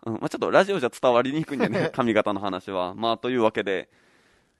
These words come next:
Speaker 1: まあね、その観光の話でございましたということなんですけども、
Speaker 2: うん。
Speaker 1: そういえば、先週
Speaker 2: はい。
Speaker 1: お話しした
Speaker 2: うん。
Speaker 1: 中で、あれがあったじゃないですか。あの、何でしたっけ？あの、モル、
Speaker 2: モルモット。
Speaker 1: モルカー、モルカーみたいな。
Speaker 2: おうおうおう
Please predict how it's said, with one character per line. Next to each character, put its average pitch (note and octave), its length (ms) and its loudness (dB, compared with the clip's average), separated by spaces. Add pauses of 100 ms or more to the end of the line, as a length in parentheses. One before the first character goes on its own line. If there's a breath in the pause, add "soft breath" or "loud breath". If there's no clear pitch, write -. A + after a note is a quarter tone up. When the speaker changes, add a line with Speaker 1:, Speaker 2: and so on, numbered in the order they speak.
Speaker 1:
ま F#2 140 -2
あ F#2 40 0
ね、 G2 160 -4
そ - 100 -14
の F2+ 180 -8
観 B2 220 0
光 G#2+ 120 2
の G#2 80 2
話 G#2 240 -2
で G#2 80 4
ご F#2 120 -4
ざ G2 100 2
い G2 60 0
ま G2+ 120 0
し - 60 -8
た C3 100 4
と - 80 -2
い - 20 0
う F#2+ 40 -2
こ - 80 -12
と G#2 100 0
な F#2 100 2
ん F#2 40 0
で F2 80 -4
す G2 80 -10
け G2+ 80 0
ど F2+ 80 -4
も、 E2 200 -8
Speaker 2:
う - 40 -20
ん。 - 20 -20 (400 soft breath)
Speaker 1:
そ E3 140 2
う - 20 4
い E3 40 6
え E3 40 8
ば、 A2 380 6
先 A3+ 240 2
週 F#2 260 -8 (180)
Speaker 2:
は A2 120 2
い。 F2+ 180 0
Speaker 1:
お A#2 80 -2
話 A2+ 380 -2
し - 60 -16
し - 20 -20
た F2+ 400 2
Speaker 2:
う A2 40 -8
ん。 G2+ 200 -6 (120)
Speaker 1:
中 G#2+ 280 -2
で、 G2+ 240 0
あ C3 80 2
れ F3+ 80 0
が F3 60 6
あ - 20 4
っ - 40 -14
た G2 60 -6
じ F#2 80 -8
ゃ - 20 -8
な E2+ 60 -10
い E2 40 -12
で - 20 -14
す - 100 -20
か。 E2 100 -16
あ F2+ 40 -14
の、 D#2 240 -16 (720)
何 A#2 120 -4
で A2 60 -4
し - 60 -12
た - 80 -12
っ - 100 -14
け？ - 160 -16
あ F#2 120 -12
の、 E2+ 80 -12
モ B2 180 2
ル、 D#3 220 2 (800)
Speaker 2:
モ A#2 140 -2
ル E3+ 60 2
モ D#3 100 0
ッ - 40 -14
ト。 - 300 -4
Speaker 1:
モ C3+ 160 2
ル F#3 100 2
カ - 140 -8
ー、 F#2 80 4
モ - 0 -
ル - 0 -
カ - 40 0
ー - 20 -4
み F#2 100 -8
た E2+ 120 -6
い - 40 -6
な。 F3+ 60 4
Speaker 2:
お - 20 6
う - 20 6
お D3+ 40 4
う - 20 0
お C#3+ 40 0
う E3 40 2